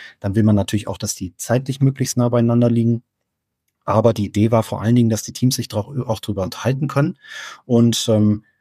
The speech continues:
ja, so ein bisschen feststellen können, ne, wie, wie,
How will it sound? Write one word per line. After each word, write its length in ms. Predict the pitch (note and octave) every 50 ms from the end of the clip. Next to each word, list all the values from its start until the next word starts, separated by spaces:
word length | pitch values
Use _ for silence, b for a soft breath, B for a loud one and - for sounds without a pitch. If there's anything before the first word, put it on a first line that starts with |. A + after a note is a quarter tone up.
| _ _ _ _ _
ja, 120 | - - F#2+
so 100 | F2+ G#2+
ein 20 |
bisschen 220 | G#2+ A#2+ - C3 B2
feststellen 520 | - B2+ - - - - - B2 A2+ A2+
können, 420 | - - A2+ A2 G#2+ G#2+ G#2 G#2 b b b b b _ _ _ _ _ _ -
ne, 240 | A2 B2+ C#3 C3+ -
wie, 240 | A#2+ C3+ C3 - - -
wie, 240 | B2 B2+ C3 B2+